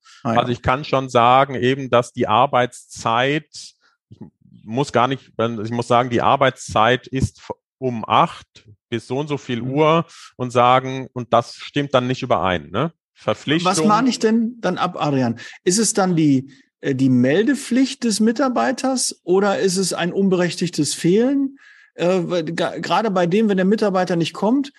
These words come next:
Speaker 1: habe ich immer so in meiner Karriere überlegt, ja, ist es, dass er sich nicht gemeldet hat, dass er mir nicht Bescheid gesagt hat,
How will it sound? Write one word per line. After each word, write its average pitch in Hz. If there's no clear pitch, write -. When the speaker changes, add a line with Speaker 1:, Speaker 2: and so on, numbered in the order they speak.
Speaker 1:
habe 180
ich 165
immer 233
so 202
in 170
meiner 190
Karriere 190
überlegt, 190
ja, 127
ist 175
es, 175
dass 156
er 156
sich 139
nicht 147
gemeldet 147
hat, 294
dass 156
er 156
mir 151
nicht 143
Bescheid 143
gesagt 247
hat, 269